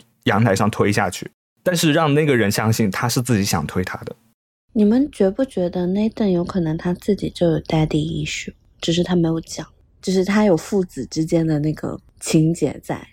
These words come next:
Speaker 2: 就是有一种他没有办法释怀的东西。我跟你讲，Nathan Fielder 适合干什么？他适合去M C U当导演，<laughs> 因为M C U所有的剧都在讲父子关系。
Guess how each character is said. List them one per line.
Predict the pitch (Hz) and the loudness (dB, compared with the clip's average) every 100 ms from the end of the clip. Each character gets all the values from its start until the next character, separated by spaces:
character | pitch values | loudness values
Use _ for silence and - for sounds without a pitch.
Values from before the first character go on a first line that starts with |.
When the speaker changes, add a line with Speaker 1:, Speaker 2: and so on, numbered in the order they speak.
| _ _ - | _ _ -10
Speaker 2:
就 | 175 | -2
是 | 165 | 2
有 | 160 151 | 4 2
一 | |
种 | 147 113 - | 0 -4 -4
他 | 175 | -2
没 | 170 | 0
有 | 185 | 2
办 | 165 175 | 2 0
法 | 170 165 | 0 -2
释 | 170 - 202 | -4 -2 -2
怀 | 180 139 | -2 -4
的 | - - - - - _ _ | -6 -10 -12 -20 -20 _ _
东 | - - | -10 -10
西。 | - - | -12 -8
我 | - | -4
跟 | 160 247 | 2 4
你 | |
讲， | 269 165 - - - | 4 0 -4 -8 2
Nathan | 240 262 233 | 2 4 0
Fielder | 226 214 220 165 | 2 2 2 0
适 | - | -2
合 | 202 143 | -4 -4
干 | 139 190 160 | -4 -6 -6
什 | - | -10
么？ | - - - - _ | -16 -18 -20 -20 _
他 | 247 247 | 0 2
适 | - | 2
合 | 233 170 | 2 0
去 | - 220 | 2 0
M | - 208 | 2 0
C | 214 - 202 | -4 -4 0
U | 202 196 | 2 2
当 | 202 208 | 0 0
导 | 196 127 175 | -2 -2 -2
演， | 165 - - - - _ | -6 -8 -16 -20 -20 _
<laughs> | _ - - - | _ -20 -8 0
因 | 214 | 0
为 | 226 | 2
M | 202 208 | 0 -2
C | 240 226 | -2 2
U | 214 220 | 2 2
所 | 196 | 2
有 | 190 | 2
的 | 165 151 | 2 -2
剧 | - 190 | -2 0
都 | 180 | 2
在 | 180 185 | 2 2
讲 | 139 - | -2 -8
父 | - 185 | -6 -4
子 | 170 - | -4 -6
关 | - 156 151 180 | -2 -2 -2 -6
系。 | - | -10